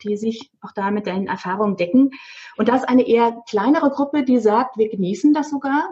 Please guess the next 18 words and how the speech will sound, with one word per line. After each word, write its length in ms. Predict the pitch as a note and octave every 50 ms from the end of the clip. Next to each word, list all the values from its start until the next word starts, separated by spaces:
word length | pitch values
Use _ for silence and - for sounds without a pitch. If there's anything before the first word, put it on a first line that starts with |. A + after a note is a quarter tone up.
| - -
zusammen 440 | - C4 A#3 A3 G#3 A3 C4 D4 C4+
in 120 | A#3+ A#3+
der 100 | A#3 A#3
Familie, 600 | A3+ A3 G#3+ G#3+ A3 A#3+ B3+ C4+ C#4 C#4 C#4 C4+
dass 320 | C4+ G#3+ G#3+ G#3+ G#3+ - -
die 260 | - G#3+ G#3+ G#3+ G#3+
Zeit 300 | - G3 F#3+ G#3 G#3 -
uns, 380 | - G#3 G#3+ G#3 G#3+ - - -
äh, 600 | - - - - - - - - - - - -
entschleunigt 680 | - - - - F3+ E3 G#3 C4+ D4+ E4+ D#4+ D#4 - -
hat, 180 | C4 C4+ C4+ - - _ - - - - - _ _ _
dass 180 | G3+ G#3 -
wir 60 | A3+
nicht 180 | A3 A3+ A3 G#3+
so 80 | - A3
viele 160 | - G3+ F#3+
Nachmittagstermine 920 | F#3+ G#3+ B3 B3 C#4 C4 B3+ B3+ - - - A#3+ A#3+ A#3 A#3 A#3 A3+ A3 G3+
haben, 560 | G3+ G3+ G#3 G#3 G#3+ G#3+ G#3+ G#3+ G#3+ G#3+